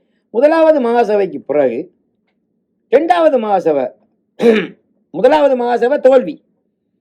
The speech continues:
முகாமையாளரால நிர்வாக சபையை நடத்த முடியாது,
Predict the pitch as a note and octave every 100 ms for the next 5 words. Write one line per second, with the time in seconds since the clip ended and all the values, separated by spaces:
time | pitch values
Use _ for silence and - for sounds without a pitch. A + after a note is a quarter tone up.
0 | _ G3+ A#3+ A#3+ A#3 G#3+ G3+ G3+ C4+ A3+
1 | - _ - G3 A#3 A3 F#3+ G#3 G3 F#3
2 | F3 F3 G#3 F#3+ F3 D#3+ C#3 A#2+